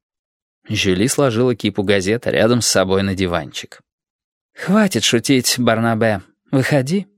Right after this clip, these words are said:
поговорим как следует". "Ни за что".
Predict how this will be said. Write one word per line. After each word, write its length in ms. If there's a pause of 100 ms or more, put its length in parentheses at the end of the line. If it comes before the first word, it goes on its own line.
(140)
поговорим 480
как 180
следует". 500 (680)
"Ни 320
за 220
что". 400